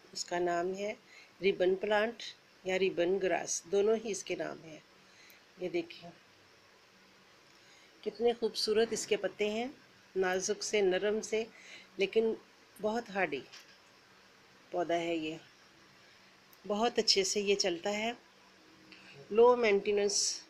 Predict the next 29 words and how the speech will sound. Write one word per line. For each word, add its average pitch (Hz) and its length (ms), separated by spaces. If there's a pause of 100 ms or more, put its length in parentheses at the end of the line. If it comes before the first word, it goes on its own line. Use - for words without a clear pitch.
(1200)
easy 208 300
to 202 200 (100)
grow, 185 260 (1600)
indoor, 208 600
outdoor, 196 600
दोनों 233 300
तरह 240 240
से - 160
ही 202 180
बहुत 220 400
अच्छे 208 240
से 185 140
survive 170 500
करता 160 260
है। 160 200 (1200)
थोड़ी 240 200
बहुत 220 340
धूप 196 300
इसे 208 200
मिलती 202 320
रहे, 226 300 (500)
तो 208 60
ये 214 120
बहुत 214 340
अच्छे, 208 220
अच्छे - 380
से 202 140
चलता 156 340
है। 151 200